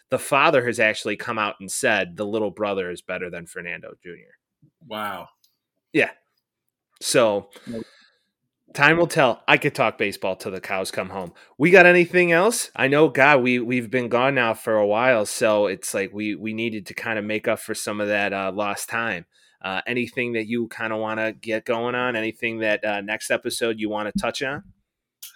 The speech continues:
Speaker 2: Uh, no, boss. Just really, uh, kinda keep looking at the N B A playoffs, see if anything major happens. Um, Damian Lillard may be on the move,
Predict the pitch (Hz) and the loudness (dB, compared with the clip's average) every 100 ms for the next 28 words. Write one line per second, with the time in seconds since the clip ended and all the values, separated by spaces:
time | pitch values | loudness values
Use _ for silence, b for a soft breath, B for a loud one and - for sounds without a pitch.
0 | B B B - 151 160 156 185 160 165 | B B B -2 2 4 4 2 6 4
1 | 151 143 135 147 147 143 139 139 131 139 | 4 -2 -2 0 2 2 2 0 -2 -2
2 | 139 135 135 - 143 131 139 143 135 131 | -2 -2 -4 -2 -2 0 -2 -2 -2 -2
3 | - 120 117 117 123 131 131 127 - 131 | -4 -4 -6 -8 -6 -2 -2 -2 -2 0
4 | 127 127 123 - 123 120 123 120 113 117 | 2 0 -2 -4 -4 -4 -6 -8 -8 -8
5 | 113 107 120 120 120 113 123 123 123 117 | -6 -4 -2 -4 -6 -4 -4 -4 -6 -8
6 | - - - 104 104 98 95 _ b b | -14 -16 -8 -4 -4 -6 -12 _ b b
7 | b b 120 123 120 113 117 127 131 120 | b b -2 0 -2 -2 -2 0 -2 -4
8 | 117 117 120 117 113 120 123 127 | -6 -6 -4 -4 -4 -2 -2 -4